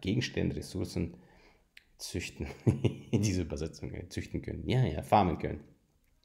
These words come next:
Das System der Prioritätsziele wird nach Erreichen von Stufe dreißig verfügbar. Okay, das ist schon mal natürlich gut. Von Stufe dreißig hat man schon dementsprechend das Ganze. Ähm, so, bla, bla, bla.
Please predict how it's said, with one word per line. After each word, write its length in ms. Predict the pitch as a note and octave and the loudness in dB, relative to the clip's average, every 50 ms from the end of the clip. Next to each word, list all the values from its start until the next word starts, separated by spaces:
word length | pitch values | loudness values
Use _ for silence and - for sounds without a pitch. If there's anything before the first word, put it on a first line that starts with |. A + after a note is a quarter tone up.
| _ _ - - - - - - - - | _ _ -20 -20 -18 -18 -18 -18 -8 -2
Das 180 | - E2+ - - | 0 0 0 0
System 460 | - - - - G#3 A#2+ C3+ B2 G#2+ | -2 -4 0 2 4 6 6 8 8
der 100 | G2+ G2+ | 8 6
Prioritätsziele 960 | - - - E2+ D#2+ - F#2+ G#2 G#2 - - - G2 F#2+ F#2+ F2 E2 D2+ D#2 | 6 4 2 0 0 4 2 2 2 2 -2 -2 0 2 4 2 2 2 4
wird 320 | F#2 A2 A2 A2 - - | 2 2 2 2 -4 -4
nach 340 | E2 E2+ F2+ F2+ - - - | 2 2 2 2 2 -2 -4
Erreichen 560 | A#1+ C2 C2+ - E2 F#2 - - - F2+ D#2+ | -4 -4 0 2 2 2 2 2 0 -2 -2
von 160 | - - D#2+ | -2 -4 -6
Stufe 320 | E2 - - - - - D#2+ | -6 -6 -8 -8 -6 -6 -4
dreißig 400 | D#2+ D#2+ E2 E2+ - - C#2 - | 0 0 0 0 0 -4 -6 -6
verfügbar. 420 | - - - E2+ - - - - - | -6 -4 -4 -4 -4 -6 -12 -12 -6
Okay, 240 | - - - - - | -6 -2 -2 -2 -2
das 140 | - F2+ F2+ | -2 -4 -4
ist 80 | F#2 - | -4 -4
schon 160 | - F2 E2 | -2 -2 0
mal 140 | D#2+ E2 D#2+ | 0 0 -2
natürlich 360 | D#2+ - - D2+ C#2+ D2 - | -2 -2 -2 -2 -2 -2 0
gut. 220 | - C3+ C3+ C3+ - - | 0 0 0 0 -4 -6
Von 140 | - D#2+ - | -6 -6 -6
Stufe 240 | - - - - - | -6 -8 -6 -4 -2
dreißig 400 | - F#2+ - - - - - F#2+ | 0 0 0 -2 -4 -6 -8 -8
hat 100 | - - | -6 -6
man 100 | E2+ - | -6 -4
schon 140 | - E2 | -4 -4
dementsprechend 480 | D#2+ D#2 - - - - - - - - | -4 -4 -6 -8 -8 -8 -8 -8 -6 -10
das 100 | - - | -8 -6
Ganze. 360 | - - - - C3 C3 - - - - - - - - - - - - - - - - - - - _ - | -6 -6 -6 -6 -8 -10 -10 -12 -16 -18 -18 -18 -18 -18 -18 -18 -18 -18 -18 -20 -20 -20 -20 -20 -18 _ 2
Ähm, 960 | F2 G2 G2 F#2+ F#2+ F#2+ F#2+ F#2+ F#2+ F#2+ F#2 F2+ F2+ F2 - - - - - - _ _ _ _ _ _ _ _ _ _ - _ _ _ _ _ _ _ _ _ _ _ - _ - _ | 4 6 6 6 6 6 6 6 6 8 8 8 6 6 2 -4 -10 -16 -20 -20 _ _ _ _ _ _ _ _ _ _ -20 _ _ _ _ _ _ _ _ _ _ _ -20 _ -8 _
so, 240 | F#2 E2 D#2+ E2 D#2+ | -2 -2 0 0 0
bla, 200 | D2 E2 F2 E2 | 0 0 0 0
bla, 220 | D#2 C2 B2 B1 | -2 -2 -4 -4
bla. 760 | A#1 B1 C#2+ E2+ F#2 G2+ A2 A#2+ A#2+ B2 B2 A#2+ A#2+ - - | -4 -4 -2 0 2 2 4 6 6 6 6 6 6 4 4